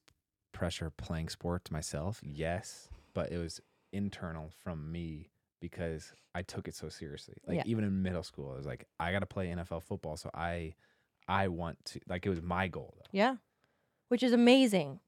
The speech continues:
Speaker 2: It's amazing that you put that pressure on yourself. That's great, I think, because that means you personally care about your sport.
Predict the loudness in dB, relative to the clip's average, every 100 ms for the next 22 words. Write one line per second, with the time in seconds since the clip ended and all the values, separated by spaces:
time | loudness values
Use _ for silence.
0 | -4 2 6 8 10 8 8 4 4 2
1 | 0 2 2 2 2 2 2 0 -2 2
2 | 2 2 -2 2 6 4 2 -12 4 4
3 | 4 -2 -8 -20 _ -20 -20 _ _ _
4 | _ _ _ _ 0 2 6 4 4 0
5 | 0 0 4 6 6 4 -4 4 4 4
6 | 4 6 4 2 2 2 4 2 0 2
7 | 4 4 2 -2 -2 -2 -4 -18